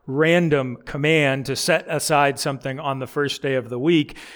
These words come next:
if that wasn't when they were gathered together. So we understand that the, the first day of the week, Sunday, also called the Lord's Day, is the day that we gather, and we do that every week.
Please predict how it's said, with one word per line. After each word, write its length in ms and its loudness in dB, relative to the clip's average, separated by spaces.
if 180 0
that 240 2
wasn't 500 2
when 180 -6
they 120 0
were 160 -2
gathered 460 -8
together. 500 0
So 220 4
we 140 4
understand 800 2
that 380 -4
the, 360 -2
the 320 -2
first 400 0
day 160 6
of 140 0
the 100 2
week, 280 -2
Sunday, 640 2
also 420 2
called 260 0
the 100 -4
Lord's 440 0
Day, 280 -4
is 200 -2
the 100 -4
day 280 2
that 160 -4
we 120 -2
gather, 540 -2
and 160 -2
we 120 -2
do 180 -2
that 440 0
every 560 -2
week. 420 -8